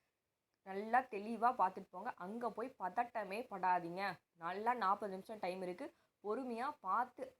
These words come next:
போர்டை பார்த்து அடிச்சாலும் நம்ம என்ன பண்ணிடலாம், கரெக்டா கிளியரா செகண்ட் பேப்பர் முடிச்சு, அழகா தப்பு இல்லாம அடிச்சு எடுத்து ஓரமா வச்சிருங்க. வச்சுட்டு அடுத்தது நெக்ஸ்ட் என்ன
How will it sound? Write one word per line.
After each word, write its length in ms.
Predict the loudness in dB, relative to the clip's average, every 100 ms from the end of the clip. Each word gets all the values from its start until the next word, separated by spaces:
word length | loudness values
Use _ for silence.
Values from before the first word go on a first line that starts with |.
| -4
போர்டை 240 | 0 0 0
பார்த்து 240 | -2 -2
அடிச்சாலும் 480 | -6 -4 -6 -2 -2 -2 _ _
நம்ம 140 | -6 0
என்ன 100 | 0 0
பண்ணிடலாம், 380 | -2 -2 -4 -6 _ -8
கரெக்டா 400 | -6 -6 -4 -4 -4
கிளியரா 320 | -2 0 0 -2
செகண்ட் 260 | -6 -2
பேப்பர் 240 | -2 -4 -6
முடிச்சு, 300 | -8 -10 -8 -8 -10 _ -12
அழகா 280 | -2 0 0 -2 -4
தப்பு 200 | -8 -6
இல்லாம 260 | -4 -2 -2
அடிச்சு 220 | -4 -6 -8
எடுத்து 240 | -6 -4 -2
ஓரமா 220 | -2 -4 -6
வச்சிருங்க. 340 | -8 -10 -10 -12 _ _ -4
வச்சுட்டு 360 | -2 0 4 8
அடுத்தது 300 | 8 6 -2 -4
நெக்ஸ்ட் 200 | -4
என்ன 100 | -4